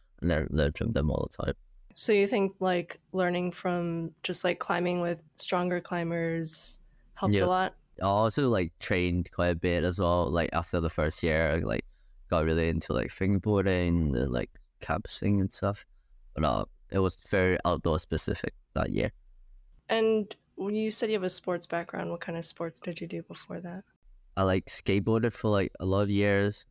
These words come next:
Speaker 1: and then I did rugby, badminton, cross country. I did, like, quite a lot of stuff, but then I was never, like, good at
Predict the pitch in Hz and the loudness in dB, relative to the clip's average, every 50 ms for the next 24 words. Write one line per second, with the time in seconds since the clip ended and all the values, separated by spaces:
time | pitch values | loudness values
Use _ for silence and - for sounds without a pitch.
0 | - - 85 85 80 80 80 78 - - 78 85 76 90 71 64 85 87 90 - | -4 0 2 2 2 2 2 0 0 0 -2 0 0 0 0 0 0 0 0 0
1 | - 92 92 87 85 82 82 82 - 78 78 80 82 82 78 - - 85 82 80 | 0 0 2 2 2 2 2 2 2 2 2 2 0 0 0 0 0 0 0 2
2 | 82 80 80 78 80 - - - - - - - - - - - _ - - 80 | 2 2 0 0 -2 -4 -8 -12 -20 -20 -20 -20 -20 -20 -20 -20 _ -2 0 0
3 | 80 - - - 80 80 76 - - - 65 71 80 - 80 76 64 60 - - | 0 0 0 0 0 0 0 0 0 0 2 2 2 2 2 0 0 0 0 0
4 | 73 60 67 73 69 76 - - - - 73 87 - - - - - _ - - | 0 0 2 0 0 0 -2 -4 -2 -2 -2 -2 -2 -6 -16 -20 -18 _ -8 -4
5 | - - - - - - - - 55 - - - - 82 - - _ _ _ _ | -4 -4 -6 -6 -14 -14 -10 -8 -8 -6 -4 -4 -4 -4 -4 -8 _ _ _ _
6 | - - 85 87 95 - | -6 -2 -2 0 -2 -2